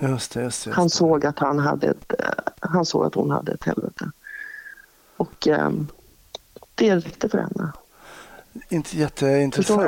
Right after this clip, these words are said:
Speaker 2: Förstår du?
Speaker 1: Ja, jag förstår precis. Och det intressanta är att vi har ju faktiskt ett sånt exempel i podden där Miriam berättar att en sån polis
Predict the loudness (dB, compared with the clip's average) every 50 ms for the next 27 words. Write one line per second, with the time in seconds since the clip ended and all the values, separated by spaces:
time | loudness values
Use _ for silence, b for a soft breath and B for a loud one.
0 | 0 0 -4 0 0 2 4 4 4 4 2 2 2 0 0 -2 -4 -4 -4 -4
1 | -2 -2 -2 0 0 0 0 0 0 -2 0 2 2 2 2 2 0 0 0 0
2 | -2 -4 -4 -6 -4 -4 -4 -2 -2 -2 -2 -2 -2 -2 0 0 0 0 0 -2
3 | 0 0 2 2 0 0 -2 -2 -4 -6 -6 -6 -8 -6 -4 -4 -6 -4 -2 -2
4 | -2 -2 -2 -4 -4 -4 -2 0 0 0 0 0 -4 -6 -2 0 0 0 0 -2
5 | -6 -6 -6 -6 -2 0 0 0 0 0 -2 0 2 2 2 2 2 0 0 0
6 | 0 0 2 2 2 2 2 2 0 0 0 -2 -2 -4 -2 -2 -2 -4 -4 -4
7 | -4 -4 -2 -2 -2 -2 -2 -2 -4 -2 -2 -4 -6 -6 -10 -12 -12